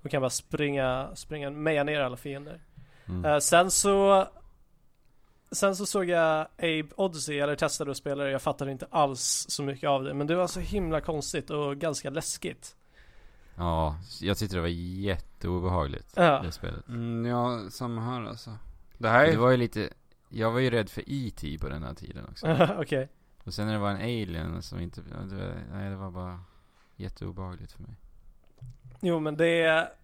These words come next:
Speaker 1: det riktar sig väl inte till våra målgrupp just då.
Speaker 2: Nej. Men du spelade ju den där, eh, remaken, eller remaster, ska, vad ska man säga?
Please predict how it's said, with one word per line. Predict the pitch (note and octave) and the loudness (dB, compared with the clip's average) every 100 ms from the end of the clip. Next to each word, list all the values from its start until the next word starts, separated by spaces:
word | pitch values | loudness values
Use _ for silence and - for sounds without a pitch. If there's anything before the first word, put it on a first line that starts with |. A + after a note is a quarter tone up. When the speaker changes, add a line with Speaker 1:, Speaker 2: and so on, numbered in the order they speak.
| - | -12
Speaker 1:
det | F3+ | -4
riktar | E3 D#3+ D#3+ | -2 0 0
sig | D#3+ | 0
väl | D3 | -2
inte | C3+ C3+ | -4 -8
till | C#3+ | -6
våra | C#3 C#3 | -2 -2
målgrupp | C#3 C#3 C#3+ C#3 - - | -2 -2 -4 -6 -14 -10
just | C#3+ - | -8 -6
då. | D#3 E3 - - _ - - _ _ - - | -8 -10 -14 -20 _ -20 -20 _ _ -20 -20
Speaker 2:
Nej. | - F#2+ F2 F2 F2+ - - - - | -12 -6 -4 -4 -8 -12 -18 -18 -8
Men | A2 | -2
du | A#2+ | 0
spelade | C3 D3 C#3+ F#3 | 2 2 2 0
ju | B2 G2+ | 0 0
den | F#2+ | -2
där, | F#2+ F#2 F#2 F2+ F2+ | -2 -2 -4 -4 -6
eh, | F2+ E2+ E2 - | -8 -10 -12 -8
remaken, | A#2 B2+ G#2 G2 F#2+ F#2 F2 E2+ - - - F#2+ G#2 C#3+ C#3+ - | -4 -4 -4 -4 -4 -4 -4 -8 -12 -20 -12 -6 -6 -6 -12 -14
eller | F#2+ F#2+ | -8 -4
remaster, | F#2 F#2 F2+ F2+ - A2 A2 | -4 -2 -4 -6 -8 -10 -10
ska, | - - | -16 -14
vad | G#2 | -14
ska | - G2 | -14 -14
man | |
säga? | G2 | -12